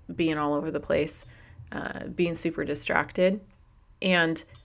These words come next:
when you go into your workflow and you open it up and you see, "Oh, hey, on Monday, this is what I need to do," there's some kind of sense of, of, of relief,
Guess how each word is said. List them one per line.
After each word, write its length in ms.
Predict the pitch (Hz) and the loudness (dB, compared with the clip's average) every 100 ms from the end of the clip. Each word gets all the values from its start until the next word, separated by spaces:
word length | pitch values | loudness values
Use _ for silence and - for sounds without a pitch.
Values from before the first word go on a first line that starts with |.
| - _ - - _ _ _ - _ - | -20 _ -20 -20 _ _ _ -20 _ -2
when 260 | 185 208 | 6 8
you 100 | 233 | 8
go 260 | 202 180 170 | 10 10 10
into 440 | 165 170 175 - | 4 2 0 0
your 140 | 160 165 | 0 2
workflow 440 | 170 - 165 165 | -2 2 4 4
and 120 | 165 | 2
you 60 | 165 | 0
open 200 | 156 160 | -2 0
it 100 | 160 | -2
up 120 | 160 | -2
and 100 | 156 | -2
you 80 | 160 | -2
see, 240 | - 156 | -2 0
"Oh, 140 | - 214 | 2 0
hey, 260 | 180 202 | 2 0
on 140 | 180 170 | 0 -2
Monday, 240 | 175 170 | 0 0
this 220 | 160 165 | 0 -4
is 80 | - | -2
what 100 | 160 | -2
I 80 | 156 | -2
need 200 | 156 147 | -4 -6
to 60 | 151 | 0
do," 380 | 160 151 143 - - - - - - - - | 2 4 4 0 -18 -20 -20 -20 -20 -20 -10
there's 260 | 196 214 226 | 4 6 6
some 160 | 269 311 | 4 4
kind 220 | 403 349 | 4 4
of 80 | 180 | 4
sense 240 | 196 196 | 0 4
of, 300 | 175 147 - - | 4 2 -10 -2
of, 500 | 165 82 - 175 - - | 2 2 0 -4 -8 -2
of 220 | 170 185 | 0 0
relief, 480 | 160 160 175 190 | 0 2 0 -2